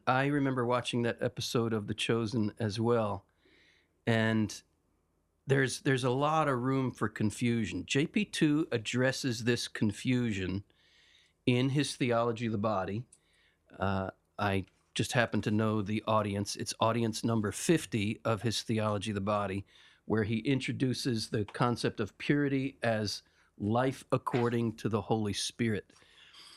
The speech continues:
And the point that he raises there in his Theology of the Body is that in the Old Testament, there was a very external understanding of purity.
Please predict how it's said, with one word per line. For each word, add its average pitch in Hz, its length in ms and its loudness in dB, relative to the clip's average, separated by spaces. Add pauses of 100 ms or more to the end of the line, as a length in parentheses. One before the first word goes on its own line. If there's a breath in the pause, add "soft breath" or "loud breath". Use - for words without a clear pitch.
(280 loud breath)
And 127 340 4 (120)
the 127 100 2
point 220 380 2
that 160 160 2
he 165 160 2
raises 139 480 2
there 123 560 2
in 117 200 2
his 113 300 -2
Theology 117 540 0
of 98 80 -2
the 107 60 0
Body 113 500 2 (580 loud breath)
is 120 180 2
that 131 260 4
in 160 180 4
the 190 120 4
Old 180 240 0
Testament, 143 600 0
there 127 220 4
was 123 200 0
a 123 120 2
very 147 560 2 (200)
external 147 1080 2
understanding 117 1120 0 (100)
of 110 280 0 (120)
purity. 104 600 -2